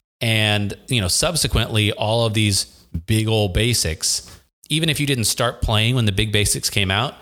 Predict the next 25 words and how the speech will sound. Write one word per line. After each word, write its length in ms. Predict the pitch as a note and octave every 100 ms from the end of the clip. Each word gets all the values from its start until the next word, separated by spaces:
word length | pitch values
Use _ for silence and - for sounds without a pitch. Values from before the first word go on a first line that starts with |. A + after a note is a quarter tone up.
| - - _ -
maybe 380 | G#2 C3 D#3+
these 200 | D#3+ D3+
big 260 | A2+ A#2+ G#2
basics 460 | G#2+ D3 - G2+ A2
are 100 | G2
what, 500 | G#2 G#2 - - - _ _ _ -
you 140 | A2+
know, 100 | G2+
has 180 | G#2+ G2+
made 220 | A2+ A2+
it 240 | A2 - - - _
simple 460 | - - C3 C3 C3+
enough 300 | B2 A2+ -
for 100 | G#2
people 300 | - A#2+ A#2
to 100 | G2+
keep 400 | - - F#2 -
playing. 420 | - E2 D2 D#2+ - _ -
You 80 | G#2+
don't 280 | B2 A#2+ -
drive 440 | G#2 G#2 A2+ A#2
a 80 | A2
few 180 | - A2+
people 300 | A2+ G#2+ G2+
away 460 | G2 A2 G#2 F#2